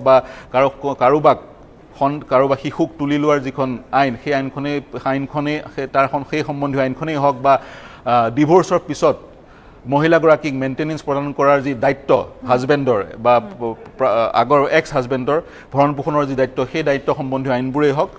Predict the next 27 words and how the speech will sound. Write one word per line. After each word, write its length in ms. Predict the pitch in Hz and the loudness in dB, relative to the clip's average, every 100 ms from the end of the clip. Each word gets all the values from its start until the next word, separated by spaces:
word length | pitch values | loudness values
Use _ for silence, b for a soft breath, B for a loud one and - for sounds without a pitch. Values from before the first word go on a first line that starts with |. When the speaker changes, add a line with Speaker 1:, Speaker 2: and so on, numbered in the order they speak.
| - | -4
Speaker 1:
সকলোৰে 400 | 135 165 151 143 | 0 2 2 2
কাৰণে 240 | 135 131 127 | 0 -4 -4
সমান 280 | 117 123 135 | -4 -2 -2
হ'ব। 140 | 135 147 | -2 0
আহ, 640 | 175 - - - 131 131 | -2 -4 -18 -2 4 4
বা 160 | 117 131 | 4 0
হিন্দুসকলৰ 640 | 127 143 170 165 165 170 | 0 0 0 2 2 4
কাৰণে 280 | 165 160 165 | 2 -2 -2
কিছুমান 320 | 143 151 156 | -6 -6 -4
এক্ট 220 | 156 - | -4 -4
আছে, 280 | 160 - 110 101 | -6 -2 -4 -2
ধৰি 140 | 127 | -2
লওক 160 | 139 123 | -2 -2
হিন্দু 260 | 123 123 | -4 -6
ছাকচেছন 480 | 131 123 - 123 139 | -6 -8 -8 -6 -4
এক্ট, 180 | 135 - | -4 -4
হিন্দু 280 | 113 120 127 | -8 -2 -2
মেৰিজ 340 | 117 127 131 | 0 -2 0
এক্ট 160 | 131 131 | -2 -2
ইত্যাদি 320 | 127 135 127 | -4 0 0
ইত্যাদি, 300 | 135 143 120 104 | 0 0 0 0
আৰু 120 | 113 | -2
সময়ে 260 | - 123 139 | -2 -4 -4
সময়ে 240 | 139 135 139 | -4 -6 -6
সেইবোৰ 240 | 135 135 139 | -6 -4 -4
সংশোধিত 420 | 127 127 170 165 | -4 -4 -2 2
হৈছে। 280 | 156 113 | 2 2